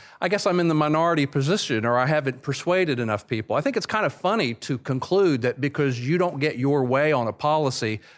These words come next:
that must mean the whole system's corrupt, or that <laughs> must mean everyone's captured. It's possible that people, not enough people agree with you on that. The, the second comment that I wanna make is on this issue of sort of opening up trade negotiations and making them more transparent. I mean, who's opposed to transparency, right?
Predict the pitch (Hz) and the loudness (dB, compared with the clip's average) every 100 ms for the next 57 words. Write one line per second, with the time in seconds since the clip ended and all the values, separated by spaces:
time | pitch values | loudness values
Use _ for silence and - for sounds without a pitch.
0 | - - 127 165 - 160 131 147 143 156 | -4 0 0 0 0 0 0 0 -2 -4
1 | - 107 - 110 80 - _ - - 127 | -4 -8 -6 -6 -6 -8 _ -18 -4 -2
2 | 120 - 147 - 175 196 151 151 143 120 | 0 0 0 0 0 2 0 0 0 0
3 | 117 - 143 139 - 101 - - 175 - | -2 -2 -2 -2 -4 -8 -8 -4 -4 0
4 | 196 320 202 151 139 147 - 190 - 143 | 0 2 0 0 0 -2 -4 -4 -2 -2
5 | 160 180 175 - 180 160 135 127 147 240 | 0 2 0 0 0 0 0 0 0 2
6 | 185 139 107 90 87 - - - - - | 2 2 0 0 -4 -6 -12 -20 -20 -4
7 | 180 170 170 277 294 233 220 170 143 139 | -2 0 0 0 0 0 0 0 0 2
8 | 131 127 117 120 117 - 127 123 123 120 | 2 2 2 2 0 -2 -2 0 2 2
9 | 127 - - - - 147 147 156 131 120 | 0 -4 -12 -20 -2 0 2 2 2 2
10 | 160 135 - 147 156 151 135 131 - 156 | 2 2 2 0 2 2 2 0 -2 0
11 | 151 131 113 120 120 123 120 - 113 113 | 0 0 0 0 0 0 0 0 -2 -2
12 | 113 123 123 113 113 107 113 107 - 101 | 0 0 -2 -2 0 0 0 -2 -2 -4
13 | 98 - 160 135 107 165 196 156 147 135 | -6 -4 -2 0 2 0 0 0 0 -2
14 | 110 127 107 - 131 104 92 - 92 127 | -6 -4 -4 -4 -2 -2 -6 -4 -2 -2